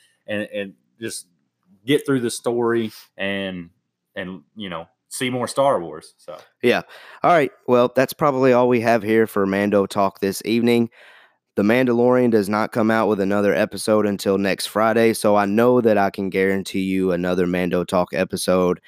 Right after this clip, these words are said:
Speaker 2: next Friday, a week from today. We might have some things here and there drop. You know, I've considered talking about Rise of Skywalker news or spoilers or leaks that pop out, just so we can speculate a little bit with that big movie that's coming out soon.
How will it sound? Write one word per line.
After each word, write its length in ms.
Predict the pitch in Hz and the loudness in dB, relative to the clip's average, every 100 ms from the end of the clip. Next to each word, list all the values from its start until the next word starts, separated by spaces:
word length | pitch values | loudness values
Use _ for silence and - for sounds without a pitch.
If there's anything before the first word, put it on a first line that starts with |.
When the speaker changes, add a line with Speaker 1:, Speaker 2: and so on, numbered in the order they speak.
| - _ | -20 _
Speaker 2:
next 260 | 95 92 - | -4 -2 -2
Friday, 440 | 104 101 98 98 | 0 2 2 2
a 80 | 85 | 2
week 240 | 92 98 | 2 0
from 180 | - 95 | -2 -2
today. 440 | 90 87 98 101 101 - _ | 0 2 2 0 -2 -18 _
We 100 | 143 | 0
might 240 | 139 139 | 2 0
have 240 | 135 123 101 | 0 -2 0
some 220 | 113 110 | 0 0
things 360 | - 113 113 | 0 2 0
here 220 | - 107 110 | 0 2 4
and 140 | 104 | 4
there 200 | 107 104 | 2 2
drop. 360 | 98 104 104 98 | 0 0 0 -2
You 140 | 87 | -4
know, 340 | 101 104 101 92 _ _ 104 | 0 2 0 -2 _ _ -4
I've 140 | 110 | -2
considered 440 | 120 107 117 110 | -2 0 2 2
talking 320 | - 104 107 104 | 2 -2 0 0
about 300 | 95 98 62 | 2 0 0
Rise 260 | 87 98 | 0 0
of 80 | 90 | -4
Skywalker 720 | - 95 98 95 95 - 98 | -4 -2 0 2 0 0 -2
news 420 | 92 92 92 87 | 0 0 0 -2
or 80 | 90 | -6
spoilers 640 | - - 90 92 90 90 92 | -8 -6 -4 -2 -2 -2 -4
or 120 | 85 | -6
leaks 340 | 82 85 - | -6 -8 -8
that 140 | - - | -10 -2
pop 260 | 87 80 | -2 0
out, 320 | 78 82 80 _ - | 0 0 -2 _ -12
just 200 | - 95 | -6 -2
so 100 | 101 | 0
we 140 | 95 92 | 0 0
can 160 | 92 | -4
speculate 540 | - - 95 92 92 90 | -2 -2 0 2 2 2
a 40 | |
little 220 | 92 92 | 2 0
bit 240 | 85 87 85 | 0 -2 -2
with 140 | 87 | -2
that 200 | 90 82 | -2 -2
big 220 | 92 90 | -2 -2
movie 240 | 92 90 90 | -2 -2 -2
that's 200 | 85 - | -4 -4
coming 280 | 101 92 | -4 -2
out 180 | 87 82 | -2 -4
soon. 340 | - 120 123 | 0 2 2